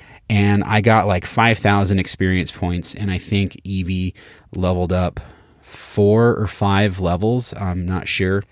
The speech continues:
Um, found a ton of candy, uh, different items. I don't even know off the top of my head everything that was found, but it was very worthwhile. Uh, but it's meant to, you know, you put a Pokemon inside and you go for a walk,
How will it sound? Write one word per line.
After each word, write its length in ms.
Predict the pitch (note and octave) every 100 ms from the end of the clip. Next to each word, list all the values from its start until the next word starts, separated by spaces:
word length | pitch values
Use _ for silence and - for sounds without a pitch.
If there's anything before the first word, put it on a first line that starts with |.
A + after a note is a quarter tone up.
| - - - _ -
Um, 360 | F#2 F#2+ F#2 F2
found 460 | - G#2+ G#2+ G#2+ -
a 100 | G#2+
ton 320 | - - A#2+ A#2+
of 60 |
candy, 640 | - G#2+ G#2 G#2 G#2 G2 - _ -
uh, 80 | A2+ A#2+
different 320 | B2+ C3 B2+
items. 480 | - G2+ G2+ G2 F#2+
I 80 | A#2+
don't 120 | B2
even 200 | A2+ F#2
know 240 | F#2 F2+ E2
off 140 | E2
the 60 | -
top 120 | D#2
of 60 |
my 100 | D#2+
head 340 | D2+ E2+ D#2 C#2
everything 340 | F2 E2 F2 D#2+
that 140 | D#2+
was 140 | -
found, 300 | - F2+ D#2+
but 140 | D#2 - _ - - - -
it 100 | F3+
was 140 | B2+
very 260 | A#2 B2 A2+
worthwhile. 720 | G#2+ G2+ F2+ F2+ D#2 - - _ _ -
Uh, 200 | A2 A2
but 120 | C#3+
it's 140 | D3+
meant 280 | G3 G3+ C3
to, 300 | - C#3+ C3+
you 120 | A#2+ C3
know, 160 | A2+
you 120 | G#2
put 140 | A2 C#3
a 60 |
Pokemon 460 | - B2+ B2+ A#2 A2
inside 380 | G#2 A2 G#2 G2+
and 100 | G2+
you 60 |
go 160 | G2 G2
for 180 | - A2
a 60 |
walk, 440 | G#2 F#2 F#2 F2